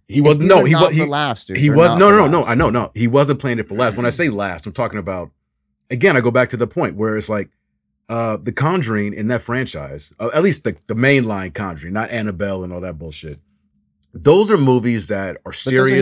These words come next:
Speaker 2: his movies too.
Speaker 1: Those are, yeah, but, but he didn't really direct the Psy projects. He's just producer and all that. But, uh, The Conjuring, those are very serious films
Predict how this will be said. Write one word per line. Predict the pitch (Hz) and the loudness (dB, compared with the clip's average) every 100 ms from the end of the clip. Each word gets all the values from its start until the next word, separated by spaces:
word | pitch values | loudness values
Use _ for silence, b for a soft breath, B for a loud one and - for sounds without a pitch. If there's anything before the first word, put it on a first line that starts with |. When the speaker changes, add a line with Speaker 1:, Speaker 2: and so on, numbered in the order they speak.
| 175 | 0
Speaker 2:
his | |
movies | 175 160 131 | -4 -4 -6
too. | - 311 | -8 -2
Speaker 1:
Those | 139 139 | 2 4
are, | 147 - 107 | 2 -4 -8
yeah, | 135 196 135 | 0 2 2
but, | 127 113 | -2 -4
but | 127 - | -6 -6
he | 147 | -8
didn't | 156 120 | -4 -4
really | 110 | -4
direct | 90 87 90 73 - _ | -6 -6 -8 -10 -20 _
the | 92 87 82 78 | -12 -12 -12 -14
Psy | - 98 92 82 | -10 -8 -8 -10
projects. | 82 73 65 67 - | -12 -14 -16 -18 -10
He's | 104 | -8
just | 95 - | -8 -12
producer | 78 87 - - _ | -14 -14 -16 -20 _
and | - | -20
all | 135 131 | -20 -20
that. | 120 - _ _ _ _ _ | -20 -20 _ _ _ _ _
But, | 120 | 0
uh, | 123 | 2
The | 117 | 2
Conjuring, | 147 220 214 104 95 90 b b _ - | 2 2 2 -2 -6 -8 b b _ 0
those | 127 120 | 0 2
are | |
very | 123 160 160 | 4 4 2
serious | 151 143 131 120 | 0 0 0 -4
films | 110 107 104 95 | -6 -6 -8 -10